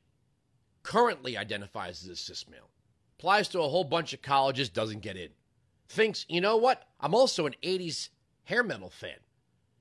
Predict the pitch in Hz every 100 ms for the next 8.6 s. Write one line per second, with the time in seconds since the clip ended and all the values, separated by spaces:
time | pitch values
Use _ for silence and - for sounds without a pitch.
0 | - 147 175 285 220 220 - 190 180 104
1 | 113 196 - 156 135 139 - - 185 208
2 | 147 127 117 - 185 180 135 151 180 160
3 | 165 156 131 - 180 190 85 87 _ _
4 | _ _ _ - 196 240 214 180 165 135
5 | 175 214 131 117 _ _ _ _ _ _
6 | _ _ - 165 - 135 160 - 180 247
7 | - - - _ 180 170 113 147 151 120
8 | 175 160 - 202 165 151